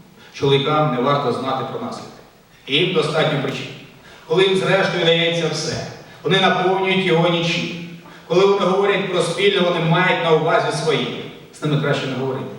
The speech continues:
про те, що буде, аби не втратити те, що є. Але вона прокидалась, і все починалося саме тоді. Вона добре трималась на сповідях, на допитах і на суді. Вона говорила, що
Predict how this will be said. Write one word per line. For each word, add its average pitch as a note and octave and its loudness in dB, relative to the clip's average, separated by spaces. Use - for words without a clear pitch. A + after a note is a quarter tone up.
про - -14
те, A#2 -8
що A#2+ -10
буде, A2+ -14
аби A#2 -4
не - -2
втратити - -8
те, A#2+ -2
що - -8
є. - -14
Але C#3 -6
вона C3+ -4
прокидалась, - -10
і - -16
все C#3+ -6
починалося B2 -2
саме A#2+ -2
тоді. - -8
Вона D3 0
добре E3 4
трималась D#3+ 2
на - 0
сповідях, - -6
на D#3+ 4
допитах E3+ 2
і E3 0
на D#3+ 4
суді. - -2
Вона E3+ 4
говорила, F#3 2
що F3+ 0